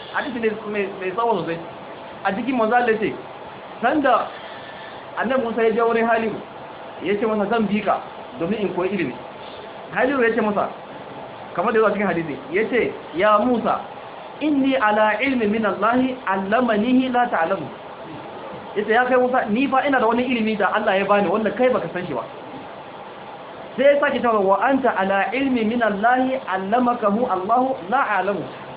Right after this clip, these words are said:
Kai ma kana da wani ilimi da Allah ya sanar da kai wanda ni ma ban san shi. Saboda haka ba wai Haliru ya fi Annabi Musa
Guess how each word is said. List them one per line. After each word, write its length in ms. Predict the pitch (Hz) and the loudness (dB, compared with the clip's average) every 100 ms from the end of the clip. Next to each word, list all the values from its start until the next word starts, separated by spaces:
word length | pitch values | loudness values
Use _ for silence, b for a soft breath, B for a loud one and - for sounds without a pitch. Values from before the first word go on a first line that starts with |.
| - - - - - | -12 -12 -10 -8 -2
Kai 160 | 247 294 | 2 4
ma 140 | 294 | 4
kana 160 | 302 262 | 4 4
da 80 | 247 | 6
wani 180 | 262 | 6
ilimi 320 | 262 254 240 247 | 4 2 2 2
da 100 | 220 | 4
Allah 240 | 220 247 226 | 2 4 4
ya 40 | |
sanar 160 | 220 247 | 4 2
da 80 | 214 | 0
kai 120 | 220 208 | 0 0
wanda 260 | 202 254 226 | 0 0 0
ni 260 | 208 277 285 | 2 2 2
ma 80 | 277 | 0
ban 160 | 202 175 | -2 -2
san 100 | 185 | -6
shi. 140 | 185 - - 92 92 - - - - - - - - | -8 -10 -12 -10 -10 -10 -12 -12 -12 -12 -12 -12 -2
Saboda 280 | 269 254 240 | 0 2 0
haka 120 | 240 208 | 0 2
ba 240 | 208 208 | 4 4
wai 240 | 214 269 269 | 4 2 2
Haliru 420 | 254 262 277 254 | 0 0 -2 0
ya 240 | 220 240 247 | 2 2 2
fi 60 | 226 | 0
Annabi 320 | 233 208 202 202 | 0 -2 -4 -4
Musa 320 | 220 220 | -4 0